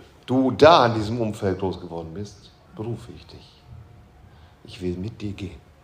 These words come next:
Ich kannte dich und ich will dich. Wir haben das vorhin gesungen. Ja, ich danke dir, dass du mich kennst und trotzdem liebst. Ja.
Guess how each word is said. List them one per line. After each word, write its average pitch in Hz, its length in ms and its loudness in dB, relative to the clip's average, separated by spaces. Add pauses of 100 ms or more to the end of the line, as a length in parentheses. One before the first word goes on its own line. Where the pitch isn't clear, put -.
(380)
Ich - 440 -6 (220)
kannte 123 380 -6
dich 135 280 -14 (540)
und 92 100 -8
ich 95 120 -8
will 117 120 0
dich. - 160 -10 (160)
Wir 98 100 -2
haben 107 60 -2
das 120 120 -2
vorhin 104 200 -4
gesungen. 85 360 -4 (880)
Ja, 87 80 -10
ich 87 100 -12
danke 117 280 -8 (100)
dir, 101 160 -6
dass 90 160 -8
du - 80 -12
mich 78 260 -14
kennst 110 720 -6 (760)
und 90 140 -14
trotzdem 90 440 -12
liebst. - 500 -16 (2000)
Ja. 92 180 -12